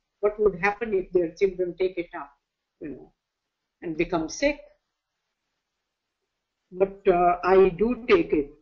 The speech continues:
uh, take this criticism, and I am ashamed about that. I'm embarrassed that many of our actors, many of our actresses, uh, still continue to, uh, advertise the pan masala.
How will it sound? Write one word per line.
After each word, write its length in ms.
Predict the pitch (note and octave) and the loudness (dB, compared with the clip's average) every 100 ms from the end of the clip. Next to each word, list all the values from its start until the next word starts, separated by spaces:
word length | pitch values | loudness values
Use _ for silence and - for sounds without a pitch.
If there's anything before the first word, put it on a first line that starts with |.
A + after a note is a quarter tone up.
| F3 | -4
uh, 160 | E3 E3+ - - | -4 -6 -4 2
take 240 | F#3 F#3 | 2 2
this 220 | E3+ E3+ | -2 -2
criticism, 800 | - F3+ F3+ - E3+ D#3+ E3+ E3+ E3+ | -6 -4 -4 -4 -8 -8 -8 -10 -10
and 160 | E3+ F3 | -6 -4
I 60 | F3+ | -4
am 160 | F#3 E3 | -4 -4
ashamed 480 | - G3+ G#3+ A3 | -2 2 2 2
about 320 | G3 D#3+ D#3 - | 0 0 -4 -4
that. 200 | D#3 - | -8 -8
I'm 140 | E3 D#3+ | -12 -10
embarrassed 720 | D#3+ D#3+ F#3 G#3 G#3 - - _ _ _ - | -12 -6 0 2 2 -2 -12 _ _ _ -10
that 240 | E3+ - | -8 -6
many 300 | F3+ F#3+ A3 | 2 4 6
of 200 | G3+ E3+ | 4 2
our 160 | F3+ E3 D#3+ | -2 -2 -4
actors, 560 | - F3 D3+ - - _ _ _ - | -6 -6 -6 -8 -20 _ _ _ 0
many 220 | G3 G#3+ | 4 6
of 200 | F#3 - | 4 2
our 140 | E3+ D#3+ | -4 -4
actresses, 680 | - F3 - F3+ E3 - | -4 -6 -4 -4 -4 -6
uh, 220 | - D3+ C#3+ | -6 -6 -6
still 340 | - - F#3 | -4 4 2
continue 640 | - E3 E3+ E3 D#3+ D#3 D#3+ | 2 -8 -4 -4 -2 -4 -4
to, 280 | E3 D#3 - _ _ _ - | -6 -6 -12 _ _ _ -12
uh, 140 | D#3+ D#3 | -10 -6
advertise 680 | E3+ E3+ D#3+ E3+ D#3+ D#3 D#3 | -6 -4 -4 -4 -4 -4 -4
the 80 | D#3+ | -6
pan 340 | - D#3+ D#3 | -6 -6 -4
masala. 600 | D3 C#3+ F3 F3 E3 C3 | -6 -8 -10 -10 -10 -16